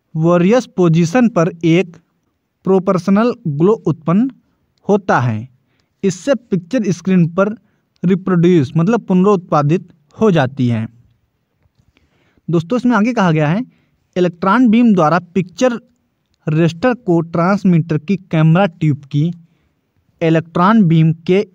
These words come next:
एग्जैक्ट सिंक्रोनाइज्म में स्कैन किया जाता है। अतः सीआरटी, सीआरटी का मतलब होता है कैथोड रे ट्यूब, स्क्रीन के विभिन्न बिंदुओं पर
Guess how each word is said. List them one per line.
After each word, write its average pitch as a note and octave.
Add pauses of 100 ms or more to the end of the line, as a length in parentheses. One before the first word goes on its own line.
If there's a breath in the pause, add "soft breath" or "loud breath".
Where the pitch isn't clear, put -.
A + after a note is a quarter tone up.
(120)
एग्जैक्ट C#3 (760)
सिंक्रोनाइज्म F3+ (520)
में E3+ (120)
स्कैन F#3 (520 soft breath)
किया A#3
जाता D3+
है। A#2 (220)
अतः F#3+
सीआरटी, E3+ (160)
सीआरटी F3+
का A3+
मतलब G3+
होता F3+
है A3+ (520 soft breath)
कैथोड F3
रे F3+
ट्यूब, G3 (280)
स्क्रीन A3
के A#3
विभिन्न G3
बिंदुओं E3+
पर G#3+